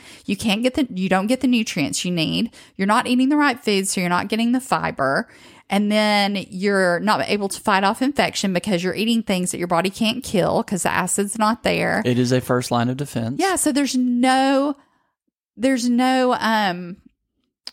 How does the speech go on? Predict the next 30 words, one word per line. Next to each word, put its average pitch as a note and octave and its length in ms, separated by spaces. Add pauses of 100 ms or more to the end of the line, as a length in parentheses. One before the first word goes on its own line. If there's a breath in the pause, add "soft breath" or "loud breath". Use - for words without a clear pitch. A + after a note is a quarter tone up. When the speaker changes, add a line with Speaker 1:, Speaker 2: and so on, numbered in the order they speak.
(380)
Speaker 1:
uh, F3+ 480
you're G#3 160
not C4 140
getting C4+ 200
through C4 240
the B3+ 80
problem. D4+ 500
Like, G#3+ 160
there's A#3 180
no C#4+ 140
fix - 600
here - 400 (360)
in A#3 160
the A#3 100
standard B3+ 380
way G#3+ 120
of G3+ 80
thinking. B3+ 460
'Cause - 140
when F#4+ 100
we A4+ 80
have D#4+ 140
a F#3+ 60
problem, D4 600
what A3+ 200
do G#3+ 80
we A3 140
do? G3 260
We F3+ 100
think, G3 300